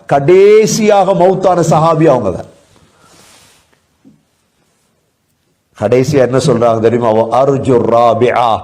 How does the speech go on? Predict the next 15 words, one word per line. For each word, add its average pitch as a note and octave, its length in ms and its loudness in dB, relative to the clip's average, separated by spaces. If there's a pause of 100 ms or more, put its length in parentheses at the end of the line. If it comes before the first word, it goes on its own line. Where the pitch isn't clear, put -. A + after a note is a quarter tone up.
(280)
நாலாவது D#3 880 0
எதிர்பார்க்கிறேன் C#3 680 -2
அல்லாஹ் B2+ 280 0
என்னை A#2+ 180 -2
மன்னிப்பான் A#2+ 720 -2
இன்ஷா G#2+ 340 -2
அல்லாஹ். F#2 340 -6 (1040)
சகோதரர்களே, A#2+ 720 0
பரக்கத் G#3 560 -2
இருக்குது G#3 380 0
எங்கட F3+ 180 0
கையில. A#2+ 460 -4 (1700)
அல்லாஹ் D3+ 420 0
பரக்கத் D3+ 460 0
செய்யணும். B2+ 920 -2